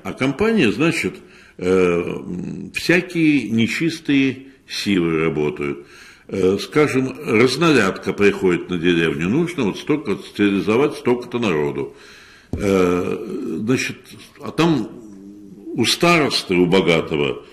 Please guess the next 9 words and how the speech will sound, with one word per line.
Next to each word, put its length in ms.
как 180
раз 220
сын 240
подходящий, 760
всё. 320
Вот 260
нет, 280
он 140
откупается. 1080